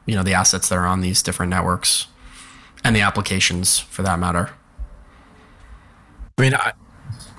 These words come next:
Speaker 2: I, I can't help but drawing in my mind that we've got these uh, analogies to, like, highways and back roads. And sometimes the highway is congested and the back road is the better option,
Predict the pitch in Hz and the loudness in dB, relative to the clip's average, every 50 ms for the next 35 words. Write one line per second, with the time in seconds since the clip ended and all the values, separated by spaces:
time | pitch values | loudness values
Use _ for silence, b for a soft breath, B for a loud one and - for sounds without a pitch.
0 | - - - - - - - - - - 123 135 131 - - 127 123 - 175 160 | -20 -20 -20 -20 -20 -20 -20 -16 -6 0 0 0 0 2 0 -2 0 2 4 4
1 | 143 165 156 131 123 - 135 127 117 117 117 117 113 110 107 107 107 107 107 104 | 4 4 4 2 2 2 4 4 4 4 4 2 2 2 2 4 4 4 4 4
2 | 101 95 82 107 - 123 110 101 - 113 101 92 90 - - _ _ - - 107 | 2 0 -2 0 4 4 4 4 2 0 0 0 -2 -4 -6 _ _ -2 0 2
3 | 98 85 76 - - 117 117 107 110 117 113 113 101 - - 123 104 90 - - | 2 0 -2 0 0 2 4 4 4 4 4 2 2 2 2 2 0 0 -2 -2
4 | - 104 104 113 113 110 110 101 104 95 101 90 87 95 82 65 - - - - | 0 2 4 4 4 4 4 2 2 2 2 2 2 0 -2 -4 -4 -4 -6 -8
5 | _ _ _ _ - 120 113 - - 131 127 127 135 127 123 131 135 123 - 113 | _ _ _ _ -2 2 2 4 4 2 2 2 4 4 4 4 2 2 2 2
6 | - 104 107 113 117 113 110 - 120 104 104 104 98 90 - 120 120 107 - 110 | 2 4 2 4 4 4 2 2 2 2 2 2 2 2 2 2 0 0 0 0
7 | 104 101 92 101 98 98 117 107 107 104 101 90 87 104 76 101 95 101 95 - | 0 2 4 4 4 4 4 2 2 2 0 0 0 0 2 2 2 2 2 2
8 | 90 95 95 - - 123 117 117 117 | 2 2 2 2 0 0 0 -2 -2